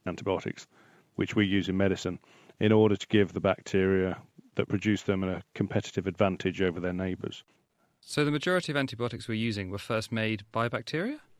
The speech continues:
Speaker 1: That's right, yeah. They're natural products which were discovered,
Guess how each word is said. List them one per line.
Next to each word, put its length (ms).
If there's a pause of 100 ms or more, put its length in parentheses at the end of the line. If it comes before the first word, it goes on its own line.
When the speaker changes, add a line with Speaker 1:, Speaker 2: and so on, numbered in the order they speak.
(260)
Speaker 1:
That's 200
right, 280
yeah. 160
They're 200
natural 380
products 460
which 200
were 60
discovered, 540